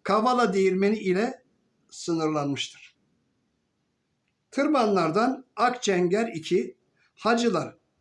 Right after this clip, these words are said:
Çobanlar, Çeltikçi beş, Pireveliler altı, Yortanlı sekiz, Bucak merkezi olan Göçbekli yirmi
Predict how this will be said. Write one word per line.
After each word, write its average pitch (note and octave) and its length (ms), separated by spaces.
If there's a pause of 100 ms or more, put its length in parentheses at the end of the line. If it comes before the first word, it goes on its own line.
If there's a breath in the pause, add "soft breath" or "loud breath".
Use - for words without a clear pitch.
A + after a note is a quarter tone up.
(180)
Çobanlar, G#3+ 640
Çeltikçi G3 680
beş, - 460 (840)
Pireveliler G#3+ 920 (100)
altı, D3+ 560 (420)
Yortanlı D#3+ 580
sekiz, - 540 (440)
Bucak B3+ 440
merkezi F#3 420
olan C#3 320 (220)
Göçbekli D3 920
yirmi G#3 640